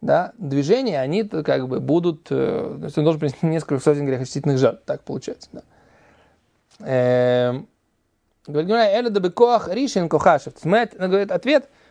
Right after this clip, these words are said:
мы отчитываем первую силу, то есть мы, мы, мы, в принципе, не смотрим на количество движения, мы как бы смотрим по первому движению. Интересно, что,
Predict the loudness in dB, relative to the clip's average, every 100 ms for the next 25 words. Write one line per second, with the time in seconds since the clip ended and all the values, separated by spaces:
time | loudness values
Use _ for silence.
0 | -2 0 0 0 -2 2 0 -2 2 4
1 | 6 4 0 -2 -6 -2 -2 -2 -4 0
2 | 2 2 -2 -8 -6 0 2 2 -2 -2
3 | -2 -2 -4 0 2 2 0 0 0 -2
4 | _ _ _ -8 0 0 2 2 4 2
5 | 2 0 2 2 2 0 2 2 2 -6
6 | -4 0 2 2 -2 -2 -4 -6 -8 _
7 | -20 -6 0 2 2 -4 -14 -20 -2 6
8 | 6 6 2 2 4 4 2 0 0 2
9 | -2 -4 -12 -8 -6 0 2 2 -2 2
10 | 2 2